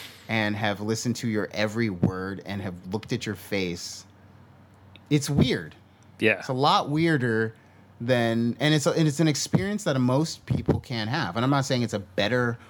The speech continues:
Speaker 1: or more, like, t-, experience to be, like, lauded after. It's just, like, most people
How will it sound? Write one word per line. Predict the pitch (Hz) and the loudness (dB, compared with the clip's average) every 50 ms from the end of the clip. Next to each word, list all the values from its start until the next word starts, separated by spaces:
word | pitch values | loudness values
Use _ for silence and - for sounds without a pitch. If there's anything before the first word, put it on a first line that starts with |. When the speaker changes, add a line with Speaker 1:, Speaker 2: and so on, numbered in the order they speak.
| - - - | -20 -16 -6
Speaker 1:
or | - 101 | -4 -2
more, | 104 107 107 113 110 107 | 0 2 4 4 4 2
like, | 98 95 95 90 - - | 2 -2 -4 -4 -8 -18
t-, | - - - - - - | -20 -20 -20 -20 -18 -14
experience | 117 - - - - - 117 - | -14 -12 -2 -2 -2 -2 -2 -6
to | - | -8
be, | 92 110 107 | -6 -6 -6
like, | 95 92 87 - 87 | -4 -6 -6 -8 -4
lauded | 98 98 107 107 101 95 92 | 0 2 2 2 2 0 -4
after. | 90 85 87 - 98 95 | -4 -6 -6 -6 -4 -6
It's | 101 - - | -6 -6 -6
just, | 120 110 - | -6 -6 -4
like, | - 98 95 90 - - - - - - - - - - - - - - - - - - - | -2 -2 -2 -2 -6 -12 -20 -20 -20 -20 -20 -20 -20 -20 -20 -20 -20 -20 -20 -20 -20 -16 -2
most | - 165 185 208 - - | 0 0 2 2 0 0
people | - - 170 - - 175 170 170 165 160 156 | 0 0 2 2 2 4 4 2 0 0 -4